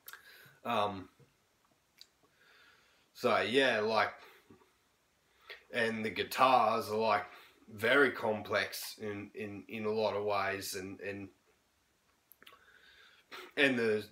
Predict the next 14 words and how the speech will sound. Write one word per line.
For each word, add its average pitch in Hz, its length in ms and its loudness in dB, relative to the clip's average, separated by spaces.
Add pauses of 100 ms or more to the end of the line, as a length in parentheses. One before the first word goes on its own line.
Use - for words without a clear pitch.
(100)
music 120 500 0
itself 123 560 0
is 104 140 -6
very 104 280 -2
complex, 107 960 -4
and 101 300 -6 (840)
there's 117 200 -6
a 117 60 -2
lot 123 260 6
of 107 100 -2
thought 139 560 8
put 113 200 -2
into 101 440 -6
it, 85 120 -6